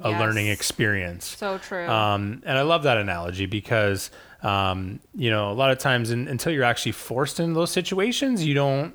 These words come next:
Speaker 1: um, you know, you don't encounter it and you don't actually, um, have that willingness to push through it. And if you think about covid, I feel like it's one of those things five, ten years from now, um, where we'll look back and go, "You know, I went through that. So now if,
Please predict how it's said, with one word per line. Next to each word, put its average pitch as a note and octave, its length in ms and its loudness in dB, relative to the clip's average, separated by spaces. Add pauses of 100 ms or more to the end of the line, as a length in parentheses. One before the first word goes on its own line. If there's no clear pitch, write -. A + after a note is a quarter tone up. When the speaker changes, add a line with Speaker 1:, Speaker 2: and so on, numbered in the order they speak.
(100)
Speaker 1:
um, A#2+ 720 0
you C3 100 0
know, A2 260 0
you B2 100 -2
don't C3+ 160 2
encounter A#2+ 460 0
it - 20 2
and C3 100 -4
you A#2 60 2
don't A#2 180 0
actually, A2 640 2 (300)
um, G2+ 560 0 (380)
have A#2 200 0
that A2 160 0
willingness A#2+ 460 0
to A2 60 -4
push A2 280 -2
through C3+ 240 -2
it. G2 120 -2
And G2+ 100 -2
if G2+ 120 -4
you B2 60 0
think C3+ 200 -2
about A#2 240 2
covid, A#2+ 320 2
I G2 80 4
feel A#2+ 200 0
like A2 120 2
it's - 160 -2
one A#2+ 100 0
of A2+ 40 2
those - 140 -2
things A2+ 220 -2
five, G#2+ 240 2
ten G#2+ 180 -2
years B2 240 -2
from A#2 120 -4
now, F#2+ 280 -2 (400)
um, G#2+ 520 0
where A2+ 100 2
we'll A2+ 140 0
look A2 180 0
back A#2+ 260 2
and A2+ 80 -2
go, G#2+ 80 2
"You B2 140 2
know, C3 260 0 (220)
I C3 100 2
went D#3+ 200 2
through C3 180 -2
that. B2 500 0 (380)
So - 180 0
now C3+ 520 4
if, B2+ 500 2